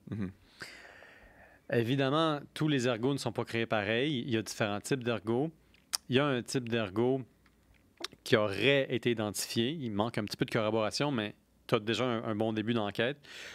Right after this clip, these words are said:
Speaker 2: euh, qui aurait été identifié, euh, dans le bassin d'Eleusis, euh, comme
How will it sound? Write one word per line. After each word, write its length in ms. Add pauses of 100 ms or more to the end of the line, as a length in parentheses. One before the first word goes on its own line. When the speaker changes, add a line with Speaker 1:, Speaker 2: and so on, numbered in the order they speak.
(200)
Speaker 2:
euh, 500
qui 160
aurait 500
été 200
identifié, 800 (160)
euh, 240
dans 180
le 100
bassin 500
d'Eleusis, 1000 (560)
euh, 760 (760)
comme 500